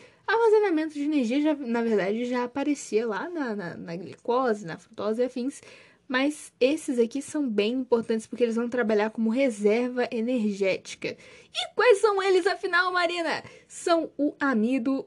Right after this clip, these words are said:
e o glicogênio. O amido é a reserva energética dos vegetais,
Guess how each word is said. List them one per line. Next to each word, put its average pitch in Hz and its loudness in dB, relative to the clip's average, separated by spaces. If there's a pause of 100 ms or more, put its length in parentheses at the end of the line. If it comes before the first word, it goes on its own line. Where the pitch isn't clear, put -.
(120)
e 277 0
o 254 -4
glicogênio. 214 2
O 453 6
amido 415 4
é 311 2
a 320 2
reserva 247 2
energética 214 0
dos 247 -2
vegetais, 208 0